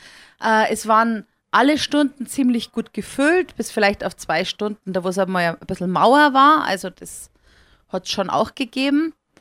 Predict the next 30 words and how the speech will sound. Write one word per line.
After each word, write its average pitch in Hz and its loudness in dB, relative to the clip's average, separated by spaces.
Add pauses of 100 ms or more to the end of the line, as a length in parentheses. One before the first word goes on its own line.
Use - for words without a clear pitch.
(420)
Aber 208 6
ansonsten 226 -2
war 208 4
es 202 -8
sehr 226 2
gut 233 -4
gefüllt 294 0
und 269 2
es 254 -4
waren 233 4
auch 214 0
noch 233 -2
welche 233 -4
parat 214 0
gestanden. 226 -2
Sollte 302 2
noch 254 4
ein 240 2
Radl 208 2
frei 185 0
sein, 208 0 (320)
dann 202 -4
würden 233 0
sie 220 -6
draufspringen 226 0
und 202 -6
somit, 214 -6 (460)
ja, 214 -4 (560)
war 185 -6
das - -10